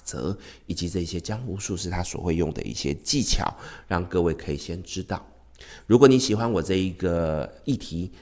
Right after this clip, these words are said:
那欢迎你也来跟我分享。如果你有一些，呃，你自己也搞不通的，可能经历过一些很奇怪的老师给你的一些建议，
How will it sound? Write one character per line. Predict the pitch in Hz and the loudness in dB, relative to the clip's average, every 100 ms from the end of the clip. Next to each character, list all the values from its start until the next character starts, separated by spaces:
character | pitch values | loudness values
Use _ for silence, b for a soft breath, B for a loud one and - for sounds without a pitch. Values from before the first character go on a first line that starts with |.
| B | B
那 | 104 | -6
欢 | 87 - 117 | -4 -4 -4
迎 | 101 | -4
你 | 80 | -4
也 | 65 | -4
来 | 71 71 | -4 -6
跟 | 92 87 | -6 -8
我 | |
分 | - 85 90 | -6 -6 -4
享。 | - 80 | -4 -2
如 | 87 | -2
果 | 90 | 0
你 | 85 | -2
有 | 78 | -2
一 | 76 | -4
些， | 82 - 82 82 B B - | -6 -2 -2 -4 B B -8
呃， | 76 76 | -4 -2
你 | 80 | -4
自 | - 95 | -4 -2
己 | 80 | -2
也 | 78 | -2
搞 | 69 | -4
不 | 67 87 | -6 -8
通 | 90 117 120 | -4 -4 0
的， | 113 82 - B B - - | 2 2 0 B B -20 -18
可 | - 80 | -8 -4
能 | 82 | -4
经 | 82 113 | -2 0
历 | 117 | 2
过 | 98 104 | 2 2
一 | 87 | 2
些 | 90 95 | 0 -4
很 | 90 78 | -6 -8
奇 | - - | -8 -8
怪 | 78 113 | -4 -4
的 | 90 | -2
老 | 78 69 | -2 -4
师 | 73 87 | -6 -4
给 | 87 | -4
你 | 92 | -4
的 | - | -6
一 | 73 | -8
些 | - | -6
建 | 90 - 107 | -6 -2 -2
议， | 101 95 | 0 -4